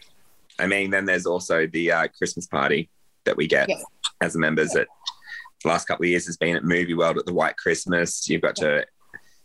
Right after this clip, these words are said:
Speaker 1: interact with, um, well, the one just gone, the men and the women's squads.
Speaker 2: Yeah.
Speaker 1: And then they're out jumping on the rides with you as well throughout the evening. So that's, you know, there's not many other clubs that you get to hang with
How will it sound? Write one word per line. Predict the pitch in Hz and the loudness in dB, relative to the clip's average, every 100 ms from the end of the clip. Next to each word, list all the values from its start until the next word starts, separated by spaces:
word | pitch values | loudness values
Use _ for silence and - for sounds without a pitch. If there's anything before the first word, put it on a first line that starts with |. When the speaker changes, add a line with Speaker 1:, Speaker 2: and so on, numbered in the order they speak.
| _ | _
Speaker 1:
interact | 90 92 92 87 - | -2 0 0 -2 0
with, | 85 82 - - - | 0 0 -6 -20 -4
um, | 85 82 82 78 76 _ _ _ - | 0 0 0 0 -4 _ _ _ -2
well, | 82 | 0
the | 78 | 2
one | 87 85 | 0 0
just | 85 - | 0 0
gone, | 90 95 90 | 2 2 2
the | |
men | 85 87 82 | 2 2 2
and | 90 95 | 0 2
the | |
women's | 92 92 90 90 | 2 2 0 -2
squads. | - 90 90 95 - - - _ _ - - | -2 2 2 0 -4 -6 -6 _ _ -20 -6
Speaker 2:
Yeah. | 285 - | -4 0
Speaker 1:
And | 90 | 0
then | 87 | 2
they're | 87 90 98 | 2 2 2
out | 90 87 - _ _ _ _ _ - | 0 -2 -6 _ _ _ _ _ -2
jumping | 95 92 92 | 0 0 0
on | 82 | 2
the | |
rides | 87 92 92 | 2 2 0
with | 85 | 0
you | 85 | 0
as | 85 82 | 0 2
well | 92 98 | 0 0
throughout | - 76 - | 0 -2 0
the | 82 | 2
evening. | 101 85 73 76 | 2 0 -4 -4
So | 87 | -2
that's, | 82 - - - | 0 0 -4 -2
you | 90 | 0
know, | 78 80 92 _ - - - - | 2 2 -2 _ -16 -14 -14 -10
there's | - | -4
not | 104 104 | -2 0
many | 104 | 2
other | 92 87 | 2 -2
clubs | - 85 87 - | 0 0 0 -2
that | 69 | 0
you | 82 | 2
get | 76 | 0
to | - 90 80 80 _ _ _ _ _ - | 0 0 0 -2 _ _ _ _ _ -16
hang | - 101 90 90 | -4 0 2 2
with | 82 80 | 2 0